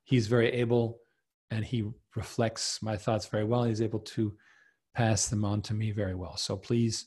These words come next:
don't hesitate to contact him. Here's the numbers. And you can also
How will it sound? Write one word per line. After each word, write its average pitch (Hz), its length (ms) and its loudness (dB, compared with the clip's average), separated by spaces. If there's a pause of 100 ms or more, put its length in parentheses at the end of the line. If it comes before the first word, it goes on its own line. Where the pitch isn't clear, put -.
don't 113 260 -6
hesitate 101 540 -2
to - 60 -14
contact 101 640 -6
him. 117 140 -2
Here's 104 220 -2
the 98 40 -4
numbers. 120 340 0 (580)
And 113 80 0
you 107 40 0
can 110 100 4
also 101 380 2